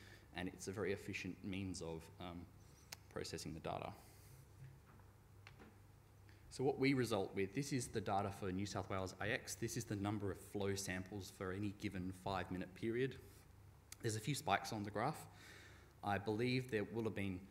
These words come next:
large packet bursts in that five minutes that's resulted in, um,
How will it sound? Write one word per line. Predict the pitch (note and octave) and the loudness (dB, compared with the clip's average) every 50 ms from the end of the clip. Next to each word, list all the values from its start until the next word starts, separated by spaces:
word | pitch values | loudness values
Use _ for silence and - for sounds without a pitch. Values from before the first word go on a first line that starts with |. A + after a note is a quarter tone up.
| - - - - - | -16 -18 -16 -12 -6
large | G2+ G2+ G2+ G2+ G2 G2 - | -2 0 2 2 2 0 -2
packet | - B2+ A#2+ - G#2+ - | -4 -4 -4 -4 -4 0
bursts | - G#2 G2+ G2+ - - - - | 2 2 2 2 0 -4 -4 -4
in | - - A2 G#2+ | -2 -2 0 2
that | G#2 G#2 - - - - - - - | 2 0 0 -2 -8 -16 -16 -10 -2
five | - A2 A2 G#2+ G#2+ G#2 - | 0 4 4 4 4 2 0
minutes | A2 G#2 A2+ - - | 0 0 0 -2 -4
that's | - - - - - | -8 -8 -8 -6 -4
resulted | G#2+ F#2+ G#2 G2+ G2+ G2 - G2+ F#2+ | -4 0 0 0 0 -2 -4 -4 -4
in, | F#2+ F#2 F2+ F#2 - - - - - - - - - - - - - - - | -2 -2 -4 -6 -8 -12 -16 -18 -18 -18 -18 -18 -18 -18 -18 -18 -14 -6 -4
um, | F#2 F#2 F#2 F2+ F2+ F2 | -4 -2 -2 -2 -4 -4